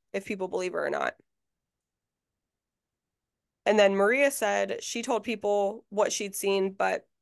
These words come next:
basically stopped talking about it in the weeks following. And then Parker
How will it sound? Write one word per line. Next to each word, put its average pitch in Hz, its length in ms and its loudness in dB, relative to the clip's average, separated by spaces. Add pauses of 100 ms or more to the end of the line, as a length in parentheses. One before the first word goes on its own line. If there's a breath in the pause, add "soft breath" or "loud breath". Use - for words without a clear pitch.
(140)
basically 233 420 2
stopped 202 280 0
talking 196 300 0
about 202 200 0
it 202 80 0
in 190 80 -4
the 185 60 -2
weeks 185 260 -10
following. 190 540 -2 (760)
And 196 160 2
then 190 280 2 (680)
Parker 285 600 4